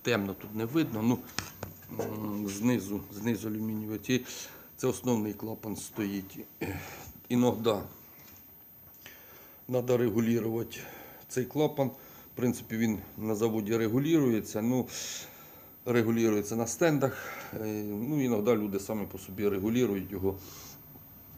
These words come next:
Якщо насос новенький, хорошо давить, то можна його трошки попустити.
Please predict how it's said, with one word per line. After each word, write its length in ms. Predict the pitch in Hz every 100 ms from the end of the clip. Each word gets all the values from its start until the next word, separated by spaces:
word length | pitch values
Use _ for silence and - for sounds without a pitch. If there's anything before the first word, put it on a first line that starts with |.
| - 120
Якщо 300 | 123 - 120
насос 560 | 107 - 110 95 - - - - - - - -
новенький, 580 | 120 151 139 117 127 107 - - - - -
хорошо 440 | - 113 110 104 110
давить, 420 | 104 131 117 101
то 120 | 110
можна 300 | 107 110 107
його 120 | 104
трошки 340 | 101 104 - 101
попустити. 760 | 107 98 98 - - 98 -